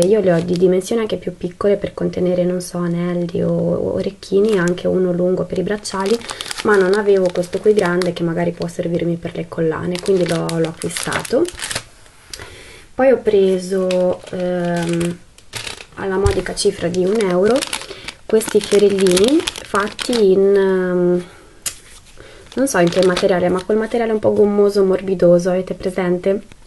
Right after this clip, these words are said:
Non so esattamente come si chiami, però,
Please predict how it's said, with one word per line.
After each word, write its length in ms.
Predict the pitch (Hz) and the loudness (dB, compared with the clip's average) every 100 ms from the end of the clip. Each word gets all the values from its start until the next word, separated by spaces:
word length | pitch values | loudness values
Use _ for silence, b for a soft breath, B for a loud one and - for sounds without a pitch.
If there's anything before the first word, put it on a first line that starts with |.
| - - - - - - | -20 -20 -20 -20 -18 -2
Non 200 | - 233 | 0 2
so 140 | 190 | 0
esattamente 640 | 175 180 175 180 175 175 180 | 0 -2 -2 0 2 0 -2
come 220 | 185 175 | -4 -2
si 140 | 226 | -4
chiami, 360 | 220 185 180 240 359 - B B B B B B | -4 -2 0 2 0 -4 B B B B B B
però, 280 | - 269 208 | 2 4 6